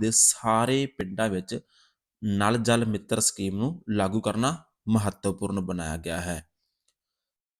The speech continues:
ਸੋ ਇਹ ਸੀ ਅੱਜ ਦੀ ਅਪਡੇਟ। ਉਮੀਦ ਹੈ ਤੁਹਾਨੂੰ ਜ਼ਰੂਰ ਪਸੰਦ ਆਏਗੀ ਅਤੇ ਜਦੋਂ ਵੀ ਇਸ, ਅ, ਪੋਸਟ ਦਾ ਕੋਈ ਵੀ ਲਿੰਕ ਆਉਂਦਾ ਤਾਂ ਮੈਂ ਨਾਲ ਦੀ ਨਾਲ ਵੀਡੀਓ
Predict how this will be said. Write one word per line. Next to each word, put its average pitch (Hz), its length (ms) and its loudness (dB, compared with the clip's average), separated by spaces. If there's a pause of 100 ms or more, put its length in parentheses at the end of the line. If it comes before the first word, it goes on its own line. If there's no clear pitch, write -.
(140)
ਸੋ - 340 2
ਇਹ 147 140 6
ਸੀ 147 240 4
ਅੱਜ 113 220 4
ਦੀ 117 220 6
ਅਪਡੇਟ। 117 400 4 (1080)
ਉਮੀਦ 117 280 6
ਹੈ 143 60 8
ਤੁਹਾਨੂੰ 107 280 4
ਜ਼ਰੂਰ 113 200 4
ਪਸੰਦ 120 240 2
ਆਏਗੀ 120 480 4 (1120)
ਅਤੇ 139 160 6
ਜਦੋਂ 127 260 6
ਵੀ 151 160 4
ਇਸ, 135 300 6
ਅ, - 1400 0
ਪੋਸਟ 117 340 4
ਦਾ 120 160 6
ਕੋਈ 117 240 4
ਵੀ 131 80 6
ਲਿੰਕ 113 280 4
ਆਉਂਦਾ 110 200 4
ਤਾਂ 117 140 2
ਮੈਂ 110 180 2
ਨਾਲ 104 220 2
ਦੀ 110 80 0
ਨਾਲ 110 180 0
ਵੀਡੀਓ 110 500 -2